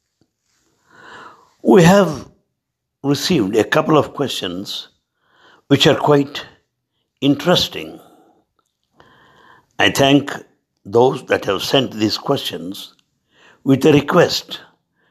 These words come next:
to each and every one of you following our question answer session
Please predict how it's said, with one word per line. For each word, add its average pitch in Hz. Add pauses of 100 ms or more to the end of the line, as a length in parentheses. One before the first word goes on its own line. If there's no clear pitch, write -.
(120)
to 139
each 170
and 139
every 135
one 135
of 110
you 90 (1000)
following 147
our 104 (400)
question 127
answer 107
session -